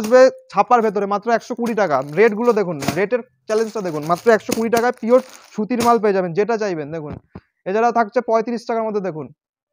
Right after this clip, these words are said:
এইসব, এই টাইপের ছা-, উম, ফেন্সিগুলো পেয়ে যাবেন মাত্র পঁয়ত্রিশ টাকা করে। দেখুন, পঁয়ত্রিশ টাকা করে চলে আসবে। দেখুন, যেটা চাইবেন মাত্র পঁয়ত্রিশ টাকা করে, আপনি যেটা খুশি নিতে পারেন। শার্ট নেবেন মাত্র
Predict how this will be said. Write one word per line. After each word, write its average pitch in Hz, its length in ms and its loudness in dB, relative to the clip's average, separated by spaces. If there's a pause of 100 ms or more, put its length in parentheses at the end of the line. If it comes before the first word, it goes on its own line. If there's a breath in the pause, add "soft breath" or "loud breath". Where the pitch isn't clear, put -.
(800)
এইসব, 220 200 -4 (140)
এই 214 100 -2
টাইপের 240 280 0
ছা-, - 180 -2
উম, 185 220 -6
ফেন্সিগুলো 220 440 0
পেয়ে 233 120 2
যাবেন 240 200 0
মাত্র 220 120 0 (100)
পঁয়ত্রিশ 220 440 2
টাকা 196 140 0
করে। 160 140 -4
দেখুন, 143 180 -12 (600)
পঁয়ত্রিশ 220 400 -2
টাকা 240 140 4
করে 247 180 6
চলে 196 180 2
আসবে। 156 220 -4
দেখুন, 147 140 -8 (120)
যেটা 202 200 0
চাইবেন 233 260 2
মাত্র 220 140 0 (100)
পঁয়ত্রিশ 233 380 -4
টাকা 247 100 -4
করে, 247 160 -2
আপনি 226 100 -8 (100)
যেটা 226 180 0 (160)
খুশি 220 240 -6
নিতে 190 200 -4
পারেন। 135 160 -6 (500)
শার্ট 220 200 2 (100)
নেবেন 240 240 2 (120)
মাত্র 202 180 -2